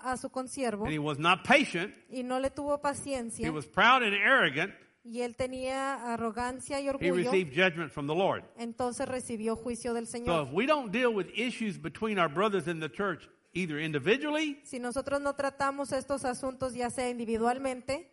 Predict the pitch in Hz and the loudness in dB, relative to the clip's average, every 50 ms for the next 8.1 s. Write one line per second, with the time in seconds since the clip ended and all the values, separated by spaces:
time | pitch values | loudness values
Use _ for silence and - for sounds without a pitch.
0 | _ - 143 156 151 - 208 202 175 175 - - 202 185 - - 170 226 285 302 | _ -2 -2 -2 0 2 2 2 2 0 0 0 -2 -2 -2 0 0 0 0 0
1 | 233 147 175 175 165 - - 247 277 277 208 190 156 147 147 165 180 - 240 233 | 0 -2 -2 -2 -2 0 2 4 4 4 4 2 -2 -4 -4 -6 -4 -2 -2 -2
2 | - 254 247 247 247 254 262 262 269 277 285 285 269 277 269 262 254 247 247 254 | 0 0 -2 0 -2 -2 -2 0 2 2 2 2 2 2 0 0 0 -2 -4 -4
3 | - 240 214 202 247 247 269 269 269 269 277 277 240 269 247 247 247 233 226 247 | -8 -12 -12 -10 -6 -4 -2 -2 0 0 0 0 0 -2 -2 0 0 -2 -2 -2
4 | 254 247 240 - - 240 247 311 - _ _ - 170 170 160 151 175 202 202 185 | -2 -2 -2 -4 -4 -6 -6 -8 -8 _ _ -4 -2 -2 4 6 6 6 6 6
5 | 180 170 151 165 170 165 156 160 160 156 165 170 - - - - _ _ - - | 2 -2 0 0 0 0 0 0 -2 -2 -2 -4 -6 -10 -16 -20 _ _ -16 -12
6 | 233 247 226 - 254 247 226 269 269 240 226 262 277 294 294 262 269 254 254 254 | -10 -8 -4 -4 -4 -2 -2 -2 -4 -2 0 2 2 2 2 2 0 0 0 0
7 | 254 254 254 247 240 240 - 247 233 226 240 220 220 - 233 220 208 185 - - | -2 -4 -4 -2 -2 -2 -2 -4 -4 -2 -2 -4 -2 -2 -4 -4 -4 -6 -6 -8
8 | 185 | -10